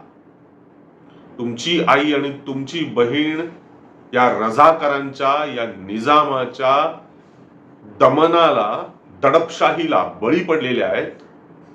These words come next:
त्यांचं हौतात्म्य, त्यांचं बलिदान तुम्ही कसं काय विसरलात, खरगेजी?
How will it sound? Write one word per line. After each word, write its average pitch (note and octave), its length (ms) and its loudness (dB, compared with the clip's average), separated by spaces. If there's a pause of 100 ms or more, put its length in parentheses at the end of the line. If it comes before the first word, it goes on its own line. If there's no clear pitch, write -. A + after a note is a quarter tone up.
(1120)
त्यांचं D3+ 400 2
हौतात्म्य, E3+ 680 2 (200)
त्यांचं D3 440 -2
बलिदान C#3 420 2
तुम्ही D#3 360 -4
कसं D3+ 360 -4
काय G3+ 200 0
विसरलात, F3 560 0 (500)
खरगेजी? D3 600 2